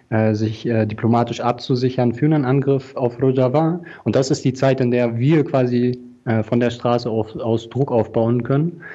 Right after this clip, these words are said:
äh, wo wir eine Chance haben, auch, äh, die Politik, äh, in gewisser Weise mit zu beeinflussen. Und wenn es erstmal zu einer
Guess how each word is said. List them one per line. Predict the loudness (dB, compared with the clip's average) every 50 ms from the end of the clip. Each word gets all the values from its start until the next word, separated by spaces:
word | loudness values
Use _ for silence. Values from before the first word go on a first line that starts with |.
| -18 -18 -20 -12 _
äh, | -2 0 2 2 2 2
wo | 0 0 2
wir | 4 4 4 4
eine | 4 4 2
Chance | 2 2 2 2 2 2 2 2 2
haben, | 2 2 2 0 0
auch, | 0 0 0 -2 -4 -8 -10 -6
äh, | -2 0 0 0
die | 0 -2
Politik, | -2 -2 0 0 0 0 0 0 0 0 -2 -8 -16 -20 -20 -20 -20 -20 _ _ -4
äh, | 0 0 2 2
in | 2 2 2
gewisser | 2 2 0 0 0 0 2
Weise | 2 2 2 2
mit | 2 2 0 0
zu | -2 0
beeinflussen. | 0 0 0 0 -2 -2 -2 -2 -2 -2 -2 -2 -2 -2 -4 -6 -12 _ _ _ _ -4
Und | 0 2
wenn | 2 2 2
es | 2 0
erstmal | 0 -2 0 0 0 0 0 0
zu | 2 2
einer | 4 4 4 2 0 -2